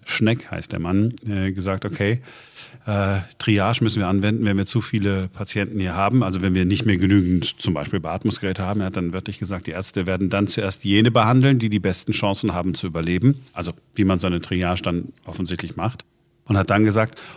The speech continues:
und das dürften eher die Geimpften sein. Das ist ja dann schon, muss man schon mal schlucken, ne?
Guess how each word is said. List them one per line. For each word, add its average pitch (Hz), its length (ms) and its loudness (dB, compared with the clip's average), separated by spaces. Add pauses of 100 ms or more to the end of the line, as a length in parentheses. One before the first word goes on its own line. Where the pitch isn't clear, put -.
und - 140 -8
das 101 240 0
dürften - 360 0
eher 104 300 4
die 101 160 -2
Geimpften 123 580 4
sein. 78 380 -6 (720)
Das - 160 -12
ist 92 80 -2
ja 101 100 0
dann 104 180 2
schon, 127 360 8 (1300)
muss 104 180 0
man 98 80 0
schon 113 140 2
mal 117 100 4
schlucken, 117 380 2
ne? 107 160 4